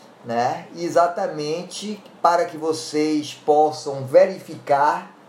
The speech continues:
que as rela-, a, a responsabilidade nas relações de consumo, aliás, não apenas nas relações de consumo, mas como em toda e qualquer relação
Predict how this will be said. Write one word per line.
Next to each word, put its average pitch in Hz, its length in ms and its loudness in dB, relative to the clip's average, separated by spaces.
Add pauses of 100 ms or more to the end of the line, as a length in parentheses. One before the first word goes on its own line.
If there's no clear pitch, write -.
(580)
que 185 600 -2 (720)
as 175 480 4
rela-, 175 460 4
a, 180 240 0
a - 20 0
responsabilidade 170 1500 2
nas 143 220 2
relações 135 760 -2
de - 180 -12
consumo, 143 480 -4
aliás, 247 460 0
não 403 180 -2
apenas 185 540 -2
nas 139 160 -2
relações 131 440 0
de 113 60 -8
consumo, 107 680 -10 (760)
mas 160 300 2
como 190 200 -2
em 185 140 -4
toda 226 400 4
e 220 80 -2
qualquer 175 760 2 (120)
relação 165 760 0